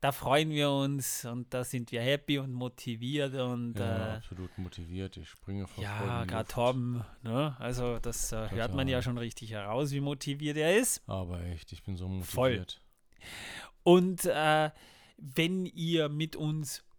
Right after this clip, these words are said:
Speaker 1: plaudern mögen, tun wollen würdet, g-, es gibt einen Discord-Server mit unseren, für unseren Podcast. Übrigens, da sind wir auch sehr aktiv, also da unsere Zuhörer und Zuhörerinnen können da sehr schön mit uns korrespondieren.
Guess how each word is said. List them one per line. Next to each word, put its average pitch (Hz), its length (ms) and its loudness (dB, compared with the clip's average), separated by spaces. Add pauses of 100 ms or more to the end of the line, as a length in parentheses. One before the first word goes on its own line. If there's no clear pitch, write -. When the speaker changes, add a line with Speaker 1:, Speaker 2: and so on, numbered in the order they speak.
Speaker 1:
plaudern 143 640 2
mögen, 131 800 -2 (100)
tun 135 360 -4
wollen 120 400 -2
würdet, 143 640 -2 (300)
g-, 185 100 -4
es - 200 -6
gibt - 440 -10
einen 147 260 -2
Discord-Server 117 1080 -4
mit 123 300 -8
unseren, 113 800 -10
für 127 180 -8
unseren 120 260 -4
Podcast. 135 640 -8
Übrigens, 135 480 -6 (480)
da 131 100 -2
sind 156 240 2
wir 139 120 6
auch 123 80 0
sehr 135 240 2
aktiv, 165 500 -2
also 131 260 -2
da 123 280 -2
unsere 123 360 -6
Zuhörer 120 560 -2 (340)
und - 120 -8
Zuhörerinnen 120 580 0
können 117 300 -4
da 110 120 -2
sehr 131 340 0
schön 123 260 -2
mit 123 140 -4
uns 120 180 -6
korrespondieren. 120 1200 -4